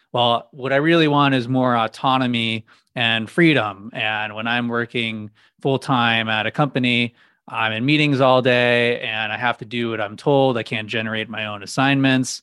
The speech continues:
And all of a sudden, there's no one asking them for anything. And they can wake up and do whatever they want.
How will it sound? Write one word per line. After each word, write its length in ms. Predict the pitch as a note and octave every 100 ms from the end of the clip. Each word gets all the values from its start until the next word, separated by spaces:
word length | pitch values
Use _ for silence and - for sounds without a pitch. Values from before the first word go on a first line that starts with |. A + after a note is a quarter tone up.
| - - _
And 160 | A#2+ A#2
all 120 | C3
of 40 | C3
a 40 |
sudden, 540 | - D#3+ D#3+ C3+ C3 C3 - _ _ _
there's 240 | D3+ C#3 A#2+
no 160 | C#3+
one 140 | D3 C#3
asking 440 | D3 E3 - D3
them 240 | B2 A#2 A#2
for 180 | C3+
anything. 440 | F3 A3+ F3+ G2+ A#2 _
And 160 | - B2
they 120 | C3
can 180 | B2+ B2
wake 240 | A#2+ B2
up 300 | B2+ B2 - _ _ _
and 160 | B2 B2+
do 160 | C#3
whatever 340 | C#3 C3+ C3+ B2+
they 140 | A#2+
want. 400 | A#2 F#3 C3+